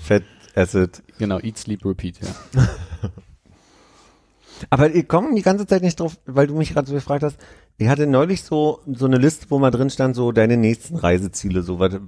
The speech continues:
Speaker 1: so, so was Greifbares, Kurzfristiges. Und da dachte ich so,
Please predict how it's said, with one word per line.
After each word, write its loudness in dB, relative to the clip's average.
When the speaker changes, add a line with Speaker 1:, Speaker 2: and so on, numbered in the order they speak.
Speaker 1:
so, -12
so -6
was 2
Greifbares, 2
Kurzfristiges. -4
Und -4
da 0
dachte 0
ich -4
so, 0